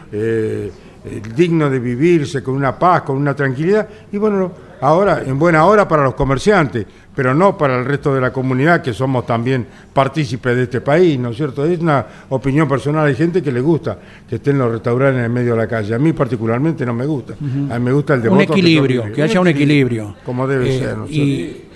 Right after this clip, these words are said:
Speaker 2: y, y muchas veces hablándolo con gente que está en el tema tránsito, eh, digo, mira, te está hablando alguien que desde hace más de veinte años prescindió del auto.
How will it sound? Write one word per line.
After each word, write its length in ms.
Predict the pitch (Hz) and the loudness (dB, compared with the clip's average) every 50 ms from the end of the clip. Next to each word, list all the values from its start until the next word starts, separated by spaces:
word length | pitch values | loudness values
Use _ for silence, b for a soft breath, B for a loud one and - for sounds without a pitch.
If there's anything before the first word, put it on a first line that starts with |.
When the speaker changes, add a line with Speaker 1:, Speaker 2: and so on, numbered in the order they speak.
| - - - - | -20 -20 -14 -6
Speaker 2:
y, 80 | 139 139 | -2 0
y 60 | 147 | 2
muchas 340 | 156 175 190 147 196 175 160 | 2 2 2 4 4 4 4
veces 260 | 185 175 175 170 143 | 2 0 0 0 2
hablándolo 440 | 160 147 156 170 170 165 156 143 120 | 2 4 4 4 4 4 4 4 4
con 160 | 143 139 135 | 2 0 2
gente 280 | - 165 160 127 151 135 | 2 0 0 2 0 0
que 60 | 131 | 0
está 300 | 127 - - 156 151 143 | 0 2 4 4 4 4
en 100 | 135 131 | 2 2
el 120 | 127 123 117 | 0 -2 -2
tema 200 | 147 135 135 127 | 0 0 0 2
tránsito, 960 | 156 165 170 160 156 151 147 143 143 147 151 135 - 151 143 143 139 127 - B B B B B B B B - | 2 4 4 4 4 4 2 0 -2 -2 -4 -2 0 2 4 4 2 0 -2 B B B B B B B B -8
eh, 580 | 135 135 131 127 123 117 113 117 127 - - - - - | -6 -4 -4 -4 -4 -6 -8 -8 -10 -12 -14 -14 -10 -4
digo, 180 | 143 147 147 151 | 0 2 4 4
mira, 240 | 160 165 156 135 | 4 4 4 4
te 60 | - 151 | 2 0
está 180 | 139 - 214 | 2 4 2
hablando 340 | 220 202 220 226 208 185 190 | 2 4 2 0 2 4 2
alguien 280 | 208 196 175 175 165 151 | 2 2 2 0 -2 0
que 320 | - 165 180 185 170 - - 135 | 0 0 2 0 0 -4 -8 -8
desde 240 | 139 151 147 147 175 | -2 -2 2 2 2
hace 200 | 185 170 - 170 | 2 2 2 0
más 160 | 165 185 185 | 2 2 4
de 80 | 170 160 | 4 4
veinte 280 | 165 170 165 135 175 196 | 4 2 2 2 2 2
años 240 | 208 190 185 165 - - | 2 2 0 -2 -2 0
prescindió 460 | 156 147 - - 147 147 156 180 180 | -2 0 0 0 0 2 4 4 4
del 140 | 160 147 143 | 4 4 4
auto. 440 | 139 123 113 107 - 113 110 120 | 4 2 0 -2 -6 -8 -8 -8